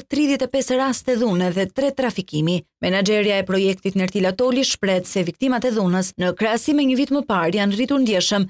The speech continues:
dhe se kërkohet mbështetje për trajtimin dhe sistemimin e tyre. Personat që kanë qenë pre dhunës, pasi priten në këtë qendër, u jepet ndihma jo vetëm këshilluese, por edhe në shumë raste janë akomoduar në qendrat e strehimit në Tiranë dhe Vlorë.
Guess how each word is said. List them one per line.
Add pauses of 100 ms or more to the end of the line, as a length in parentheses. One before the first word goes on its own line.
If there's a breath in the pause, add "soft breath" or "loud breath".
(140)
dhe
se
kërkohet
mbështetje
për
trajtimin
dhe
sistemimin
e
tyre. (200)
Personat
që
kanë
qenë
pre
dhunës,
pasi
priten
në
këtë
qendër, (260)
u
jepet
ndihma
jo
vetëm
këshilluese, (100)
por
edhe
në
shumë
raste
janë
akomoduar
në (140)
qendrat
e
strehimit
në
Tiranë
dhe
Vlorë.